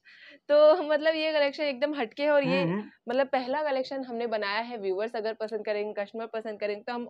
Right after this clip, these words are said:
Speaker 1: और ऐसे कलेक्शन लेके
Speaker 2: सही
Speaker 1: आएंगे।
Speaker 2: बात है।
Speaker 1: इसके अलावा गरारा शरारा में जो आज मैंने
Speaker 2: अच्छा।
Speaker 1: वियर किया हुआ है,
Speaker 2: अच्छा, अच्छा, अच्छा,
Speaker 1: उसका
Speaker 2: अच्छा।
Speaker 1: ही सेकंड कलर आपको
Speaker 2: सेकंड
Speaker 1: देखने
Speaker 2: कलर
Speaker 1: को
Speaker 2: है।
Speaker 1: मिल रहा है।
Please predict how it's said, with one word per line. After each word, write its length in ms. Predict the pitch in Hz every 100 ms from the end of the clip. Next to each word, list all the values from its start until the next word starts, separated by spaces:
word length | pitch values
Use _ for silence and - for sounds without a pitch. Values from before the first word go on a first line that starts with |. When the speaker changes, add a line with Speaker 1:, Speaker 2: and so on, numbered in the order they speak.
| -
Speaker 1:
और 260 | 220 233
ऐसे 200 | 226 233
कलेक्शन 340 | 226 196 190 226
लेके 320 | 196 175 190
Speaker 2:
सही 100 | 165
Speaker 1:
आएंगे। 200 | 156 143
Speaker 2:
बात 240 | 139 131
है। 220 | 151 220 - _ _ -
Speaker 1:
इसके 240 | 220 -
अलावा 300 | 269 247 254
गरारा 340 | 262 226 214 247
शरारा 360 | 254 220 220
में 160 | 240 240
जो 100 | 254
आज 200 | 240 254
मैंने 180 | 247 277
Speaker 2:
अच्छा। 120 | 240
Speaker 1:
वियर 240 | 247 254
किया 280 | 254 254 240
हुआ 280 | 247 240 240
है, 220 | 262 233
Speaker 2:
अच्छा, 200 | 247 156
अच्छा, 260 | 143 - 143
अच्छा, 220 | - -
Speaker 1:
उसका 240 | 123 -
Speaker 2:
अच्छा। 200 | 294 285
Speaker 1:
ही 60 | 294
सेकंड 520 | - 233 240 262 262
कलर 240 | 240 233
आपको 220 | 240 139 104
Speaker 2:
सेकंड 200 | 147 147
Speaker 1:
देखने 160 | -
Speaker 2:
कलर 160 | 147 147
Speaker 1:
को 80 | 160
Speaker 2:
है। 120 | 196
Speaker 1:
मिल 100 | 175
रहा 140 | 175
है। 160 | 175